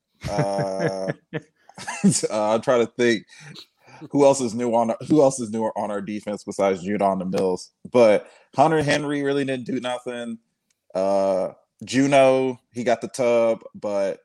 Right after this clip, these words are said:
Speaker 1: that was, like, from the, from the one yard line. Uh, Nelly, he played fine.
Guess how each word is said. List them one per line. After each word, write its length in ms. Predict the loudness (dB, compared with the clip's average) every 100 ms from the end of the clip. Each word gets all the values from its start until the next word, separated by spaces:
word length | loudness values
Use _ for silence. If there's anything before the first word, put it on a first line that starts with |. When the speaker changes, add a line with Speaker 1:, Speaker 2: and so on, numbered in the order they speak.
| -10
Speaker 1:
that 180 | -6
was, 160 | -6 -4
like, 260 | -6 -6 _
from 120 | -10
the, 180 | -10 -10
from 100 | -8
the 80 | -6
one 260 | -2 -2 0
yard 260 | 0 0
line. 420 | -2 -4 -6 -8 -14 _ _ _ _ _ _ _
Uh, 420 | 2 2 2 -2 -6 -8
Nelly, 720 | 2 4 6 6 2 0 -6 _
he 120 | -8
played 300 | -2 -2 0
fine. 580 | -2 -2 -2 -2 -6